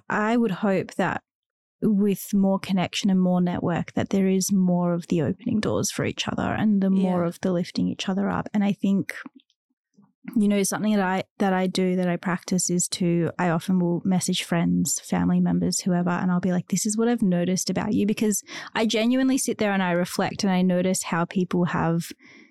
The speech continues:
Speaker 1: you know, made a difference for me, and I want them to know that. And one of my friends recently said, like, "You're, you're the only person that's done that to me, and I've started doing that to other people." And I think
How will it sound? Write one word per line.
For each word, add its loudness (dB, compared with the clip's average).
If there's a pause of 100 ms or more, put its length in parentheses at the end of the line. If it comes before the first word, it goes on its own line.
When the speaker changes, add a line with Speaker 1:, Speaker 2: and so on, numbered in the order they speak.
(220)
Speaker 1:
you 2
know, 4
made 2
a 2
difference -2
for 0
me, 0
and -2
I 2
want 0
them 4
to -2
know 2
that. -4
And 4
one 4
of 4
my 2
friends 0
recently 0
said, 0
like, -2
"You're, 0
you're 2
the 2
only 2
person 0
that's -2
done 2
that -2
to 0
me, 2
and 2
I've 0
started -2
doing 2
that -2
to -2
other -2
people." -4
And 0
I 2
think -2